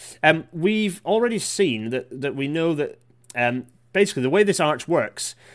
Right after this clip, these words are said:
is that it needed to have lots of fill, uh, kind of, oh, that's absolutely impossible. Let's go for a light blue. Uh, let me go for, golly gosh. Let's go for this light blue. I think that, is this, is this now clearer? Let's have a look.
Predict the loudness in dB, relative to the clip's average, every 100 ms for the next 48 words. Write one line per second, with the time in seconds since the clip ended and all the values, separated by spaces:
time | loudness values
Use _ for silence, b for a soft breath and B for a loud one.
0 | B B 0 2 2 2 -2 0 0 0
1 | -2 -2 0 2 2 0 -6 0 4 4
2 | 2 -2 -6 -2 -2 -2 -4 -6 -10 -10
3 | -10 -10 -12 -14 -14 -14 -16 -16 -16 -16
4 | -18 -16 -18 -16 -18 -16 -18 -18 -20 -20
5 | -20 _ -20 -18 -16 -16 -16 -18 -18 -18
6 | -20 -18 -18 -18 -16 -16 -18 -20 _ _
7 | _ _ _ _ -16 -14 -14 -16 -16 -14
8 | -16 -16 _ _ _ -12 -6 -6 -6 -12
9 | -14 -16 -16 -18 -20 -18 -18 -18 -14 -14
10 | -12 -14 _ _ b b b b b b
11 | b -8 -8 -8 -8 -8 -6 -6 -4 -2
12 | 0 -2 -4 -8 -10 -14 -18 -20